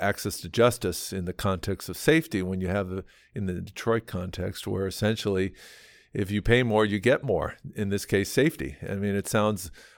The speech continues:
unfortunately, a bit like what we're seeing in California with wildfires and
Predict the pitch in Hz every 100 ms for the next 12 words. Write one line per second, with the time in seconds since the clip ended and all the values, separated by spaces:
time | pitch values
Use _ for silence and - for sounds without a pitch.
0 | - 98 143 143 110 98 92 - 110 104
1 | 95 110 117 117 107 - 107 104 98 101
2 | 98 98 - 98 92 110 101 87 87 101
3 | 120 104 104 104 104 101 98